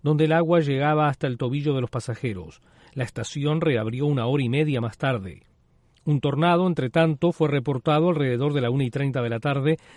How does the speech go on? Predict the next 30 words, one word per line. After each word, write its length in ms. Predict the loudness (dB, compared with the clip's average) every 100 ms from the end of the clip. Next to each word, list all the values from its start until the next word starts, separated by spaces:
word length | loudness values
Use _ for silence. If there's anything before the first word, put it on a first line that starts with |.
| -8
en 120 | -4
el 100 | -4
condado 380 | -4 -2 0 0
Howard, 540 | 0 -2 0 -2 -4 -6
en 120 | -4
Maryland, 540 | -2 -2 0 0 -2 -6 -20 -16
cerca 360 | -4 -4 0 0
de 80 |
la 100 | 0
ruta 360 | -2 -2 0 0
interestatal 760 | 0 -2 -2 -2 -4 -2 -2 -2
setenta, 680 | -4 0 0 0 -6 -12 _ _ _
con 200 | -2 0
vientos 440 | 2 2 2 2 2
de 260 | 0 -2 _
ciento 560 | -16 -6 0 0 2 2
veintiocho 540 | 2 0 -2 -2 -2
kilómetros 560 | -2 0 0 0 0 -2
por 180 | 0 2
hora, 240 | 2 0 -6 -20 -8
de 100 | -4
acuerdo 400 | -2 2 2 2
con 160 | 0 0
información 680 | 0 0 0 -2 -2 -2
preliminar 540 | 0 -2 0 0 0 0
del 140 | 0
Servicio 420 | -2 -2 -2 -2
Nacional 380 | -2 -2 -4 -2
de 80 | -2
Meteorología. 880 | -4 -4 -4 -4 -6 -6 -6 -8